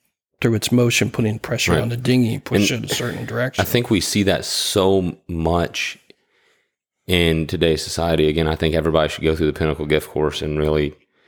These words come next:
Speaker 2: delve into who they are, identify themselves, because, you know, you, you see people, you know, working with clients, Andy, I'm sure you see people that when you take them through this, they can't come up with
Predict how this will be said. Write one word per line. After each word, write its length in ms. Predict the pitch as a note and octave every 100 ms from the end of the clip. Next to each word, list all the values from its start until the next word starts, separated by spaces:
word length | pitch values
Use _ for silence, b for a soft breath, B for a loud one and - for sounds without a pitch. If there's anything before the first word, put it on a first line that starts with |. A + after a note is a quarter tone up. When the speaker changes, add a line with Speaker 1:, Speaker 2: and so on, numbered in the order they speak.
| _ _ E2
Speaker 2:
delve 320 | F2 E2+ D#2+
into 280 | E2 D2+ D2
who 180 | E2+
they 160 | D#2 D#2
are, 320 | D#2 D#2 F2 - _ _ _ _ _ _ _ _ _ _ _
identify 500 | D#2+ D2+ E2+ E2 E2+
themselves, 480 | E2 D#2+ E2 F2 F2
because, 520 | A2 E2 D#2 D2 - b b b b b b b _
you 100 | F2+
know, 100 | D#2+
you, 200 | D#2 D2
you 140 | - D#2+
see 260 | - F#2+
people, 580 | - F#2+ - E2 D#2 - -
you 100 | F2
know, 140 | E2
working 300 | D#2 F#2 A2
with 120 | E2+
clients, 380 | - E2+ F#2 D#2+
Andy, 220 | D2+ D#2
I'm 120 | D#2 F#2
sure 280 | - G2
you 220 | F#2+ E2+ D2+
see 300 | - F#2 F2
people 440 | - D#2+ E2+ D#2+
that 320 | D#2+ D#2 - b b b b b b
when 160 | F#2 F2
you 140 | F#2+
take 300 | - G2 F#2+
them 180 | F2+ D#2
through 280 | - F2 G#2
this, 360 | E2+ D2+ -
they 300 | - D#2+ F2 A2
can't 420 | - C#3+ A#2+ -
come 240 | G#2+ G2+
up 240 | G2 F#2 -
with 600 | E2+ E2 D#2+ D2+ -